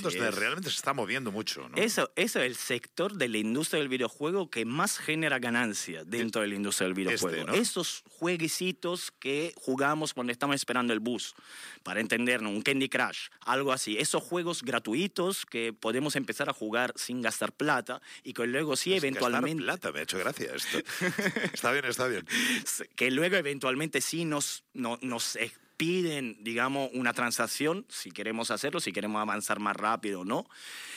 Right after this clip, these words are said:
Speaker 1: Esos tipos de juegos son los juegos que más se están jugando y que más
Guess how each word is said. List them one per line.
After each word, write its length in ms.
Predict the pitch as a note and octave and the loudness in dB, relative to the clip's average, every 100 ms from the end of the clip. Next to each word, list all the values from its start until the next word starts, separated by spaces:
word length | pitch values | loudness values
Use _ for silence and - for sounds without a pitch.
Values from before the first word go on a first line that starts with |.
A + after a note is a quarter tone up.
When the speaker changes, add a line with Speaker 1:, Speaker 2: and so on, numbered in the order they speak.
| - - | -14 -2
Speaker 1:
Esos 340 | - B3+ A#3 - | 2 2 0 -4
tipos 260 | G3 F3+ | -2 2
de 80 | D3+ | 2
juegos 460 | - D#3+ F#3 G#3+ - | 2 0 0 0 -4
son 360 | - - F3 | -6 -2 0
los 120 | F3 - | 0 0
juegos 340 | E3+ F#3+ F3+ | -2 0 0
que 140 | - | 0
más 400 | B2 C3 D#3+ A3+ | 0 2 2 2
se 200 | - - | 0 -4
están 220 | A#2+ C#3 B2+ | -4 -4 -4
jugando 500 | G2+ G#2+ D#3 F#3+ E3 | 0 2 2 2 -2
y 60 | |
que 160 | - A2+ | 0 -4
más 580 | A#2 E3+ G#3+ - - | 0 2 2 0 -8